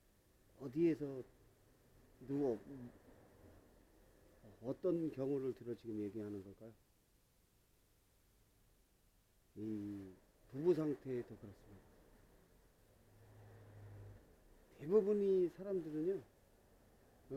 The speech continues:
남한테 가서는 아주 그 모든 것을 다,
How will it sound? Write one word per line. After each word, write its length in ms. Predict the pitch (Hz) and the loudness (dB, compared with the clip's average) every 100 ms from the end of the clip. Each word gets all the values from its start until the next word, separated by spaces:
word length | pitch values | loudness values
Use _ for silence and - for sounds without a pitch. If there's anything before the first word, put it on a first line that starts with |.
| 143 | -4
남한테 460 | 127 135 202 190 185 | -4 0 2 2 2
가서는 500 | 170 151 156 185 160 - - - - _ _ - - _ - - - - - | -2 -2 2 2 0 -8 -20 -20 -20 _ _ -20 -20 _ -20 -20 -20 -20 -16
아주 460 | 220 214 175 135 113 _ | -2 2 2 0 -10 _
그 320 | 143 143 131 117 _ _ _ _ _ - | -10 -8 -10 -14 _ _ _ _ _ -18
모든 380 | 143 151 180 185 | 0 2 6 6
것을 260 | 170 147 | 4 2
다, 160 | 135 139 | -8 -14